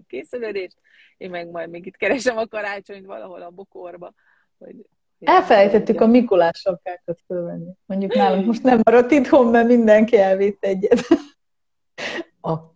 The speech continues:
Speaker 2: saját intézményébe, úgyhogy
Speaker 1: Igen,
Speaker 2: hmm.
Speaker 1: szerintem az összeset elvitték a gyerekek most, hogy mondod.
Speaker 2: Mhm. Nem
Speaker 1: Ja.
Speaker 2: baj, akkor majd
Speaker 1: Este,
Speaker 2: karácsonykor,
Speaker 1: este,
Speaker 2: karácsonykor
Speaker 1: este
Speaker 2: ki leszünk öltözve, huszadikán, igen?
Speaker 1: Megöltözünk, megöltözünk, igen. Minden lesz, bebodorítás, mindent csinálok,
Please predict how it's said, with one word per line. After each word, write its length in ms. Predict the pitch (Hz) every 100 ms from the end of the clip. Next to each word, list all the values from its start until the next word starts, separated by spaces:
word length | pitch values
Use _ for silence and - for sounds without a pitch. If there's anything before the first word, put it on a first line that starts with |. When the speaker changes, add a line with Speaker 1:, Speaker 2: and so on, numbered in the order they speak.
| _ _
Speaker 2:
saját 400 | - 151 - 285
intézményébe, 920 | 254 285 220 214 196 202 202 202 196
úgyhogy 360 | 196 185 - 180 175 -
Speaker 1:
Igen, 280 | 254 214 190
Speaker 2:
hmm. 80 |
Speaker 1:
szerintem 280 | 165 226 240
az 120 | 240
összeset 480 | 247 240 170 - -
elvitték 500 | 156 156 156 - 156
a 60 | 165
gyerekek 400 | 165 147 _ 165
most, 220 | 170 _
hogy 120 | 160
mondod. 400 | 165 165 170 175 190
Speaker 2:
Mhm. 400 | 247 185 185 190 214 220 220 _ _ _ _ _ -
Nem 240 | 165 170
Speaker 1:
Ja. 160 | 165 170
Speaker 2:
baj, 100 | -
akkor 320 | 202 170 - -
majd 180 | 165 170
Speaker 1:
Este, 80 | 214
Speaker 2:
karácsonykor, 600 | 202 175 - 180 170 175
Speaker 1:
este, 160 | 165 _ _ _ -
Speaker 2:
karácsonykor 560 | 262 226 - 202 208
Speaker 1:
este 120 | 190
Speaker 2:
ki 60 | 233
leszünk 400 | 190 180 - -
öltözve, 560 | 175 175 175 165 185 170
huszadikán, 560 | 202 - 185 - 185 180
igen? 180 | 233
Speaker 1:
Megöltözünk, 760 | 254 214 202 214 196 185 185 -
megöltözünk, 800 | 240 208 196 180 185 170 180 208
igen. 380 | 180 170 156 _
Minden 580 | - - 220 208 185 170
lesz, 180 | 175 180
bebodorítás, 960 | 214 185 185 180 175 175 - - _ -
mindent 380 | 240 175 165
csinálok, 420 | _ 170 156 -